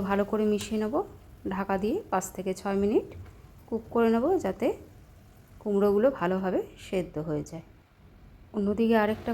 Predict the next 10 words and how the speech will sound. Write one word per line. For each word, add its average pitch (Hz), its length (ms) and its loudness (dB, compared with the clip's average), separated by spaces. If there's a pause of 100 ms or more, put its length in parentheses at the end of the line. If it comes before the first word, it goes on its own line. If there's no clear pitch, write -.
কড়াইয়ে 220 280 0 (220)
আমি 190 160 4 (200)
যে 196 100 2 (640)
তিনটে 208 320 -2
লম্বা 202 220 2
লম্বা 214 260 0
করে 226 200 2
কুমড়ো 214 300 0
কেটে 214 260 -2
রেখেছিলাম 226 440 -4